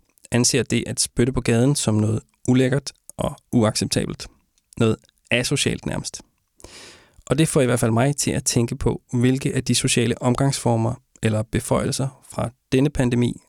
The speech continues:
som vi kommer til at installere som permanente regler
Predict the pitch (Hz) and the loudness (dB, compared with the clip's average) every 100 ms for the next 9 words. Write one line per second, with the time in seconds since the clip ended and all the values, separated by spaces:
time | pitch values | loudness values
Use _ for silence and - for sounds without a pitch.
0 | _ - 120 127 127 123 - 120 110 120 | _ -2 0 2 0 0 0 -2 0 -2
1 | - 117 120 - - 117 117 _ - 120 | 0 -2 -2 -2 -2 -2 -2 _ -2 2
2 | 123 123 - 110 87 - - - | 2 2 0 -2 -2 -4 -10 -16